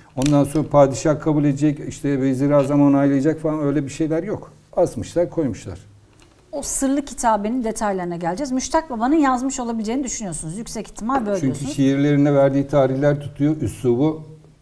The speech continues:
Speaker 1: tutuyor. Yani şiirlerini biliyoruz. Oradaki şiirsel anlatım da üslubu tutuyor.
Speaker 2: Peki Müştak Baba yaşadığı dönemde de bir kahin miymiş, bir müneccim başı
Speaker 1: E,
Speaker 2: mıymış?
Speaker 1: tabii.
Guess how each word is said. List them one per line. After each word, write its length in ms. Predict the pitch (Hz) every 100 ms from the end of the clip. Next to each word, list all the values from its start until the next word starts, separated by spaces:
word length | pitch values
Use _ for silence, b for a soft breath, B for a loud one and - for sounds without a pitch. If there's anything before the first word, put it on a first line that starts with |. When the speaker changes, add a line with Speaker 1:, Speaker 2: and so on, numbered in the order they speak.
| _
Speaker 1:
tutuyor. 380 | - - 139 151 147 - - -
Yani 240 | 98 107 95
şiirlerini 680 | - - 113 113 117 123 147 143
biliyoruz. 540 | 113 104 110 185 - b b b _
Oradaki 300 | 120 120 123
şiirsel 480 | - 123 117 113 135
anlatım 460 | 131 127 120 170 190
da 60 |
üslubu 360 | 160 - - 185
tutuyor. 120 | - -
Speaker 2:
Peki 220 | 370 339
Müştak 460 | 269 - 311 302
Baba 180 | 277 269
yaşadığı 420 | 247 208 262 262
dönemde 360 | 240 240 247 262
de 60 | 208
bir 100 | 190 -
kahin 360 | 214 185 277
miymiş, 360 | 269 165 147 147
bir 80 | 185
müneccim 460 | 175 175 170 277
başı 180 | 277 139
Speaker 1:
E, 60 | 139
Speaker 2:
mıymış? 360 | 147 135 -
Speaker 1:
tabii. 420 | - 165 165 147